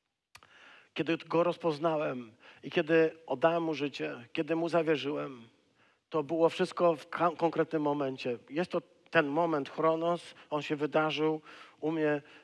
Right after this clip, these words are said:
w maju dw-, osiemdziesiątego drugiego roku, u was w każdym innym przypadku, w innym dniu, ale pamiętam to wydarzenie i ty pamiętasz.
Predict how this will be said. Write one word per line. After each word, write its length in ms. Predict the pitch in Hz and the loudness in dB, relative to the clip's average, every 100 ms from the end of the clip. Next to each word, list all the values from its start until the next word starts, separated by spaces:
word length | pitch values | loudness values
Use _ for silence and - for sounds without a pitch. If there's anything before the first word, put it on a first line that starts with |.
| - | -12
w 100 | 127 | -4
maju 540 | 151 156 165 151 147 - | 0 0 2 0 -2 -8
dw-, 260 | 123 120 - | -18 -16 -10
osiemdziesiątego 800 | 143 147 139 139 151 139 147 139 | -8 -6 -6 -6 -6 -6 -4 -4
drugiego 400 | 139 135 131 135 | -6 -6 -4 -2
roku, 500 | 135 - 143 143 139 | -2 -4 -4 -4 -6
u 120 | 143 | -6
was 220 | 131 135 | -4 -4
w 880 | - - - _ _ _ _ _ _ | -8 -20 -20 _ _ _ _ _ _
każdym 460 | - 135 123 131 131 | -8 -8 -6 -6 -6
innym 280 | 131 131 127 | -6 -6 -6
przypadku, 520 | - 127 127 - 127 | -8 -6 -6 -6 -12
w 60 | 123 | -10
innym 280 | 123 123 | -10 -8
dniu, 360 | 120 120 120 123 _ - | -10 -10 -10 -10 _ -12
ale 220 | - 135 135 | -2 0 0
pamiętam 560 | - 143 147 151 160 | -4 -4 -4 -4 -6
to 120 | 156 | -6
wydarzenie 580 | 147 143 135 127 139 139 | -8 -4 -4 -2 -4 -4
i 60 | 135 | -4
ty 120 | 139 | -6
pamiętasz. 600 | 131 127 135 135 120 - | -6 -10 -12 -14 -14 -16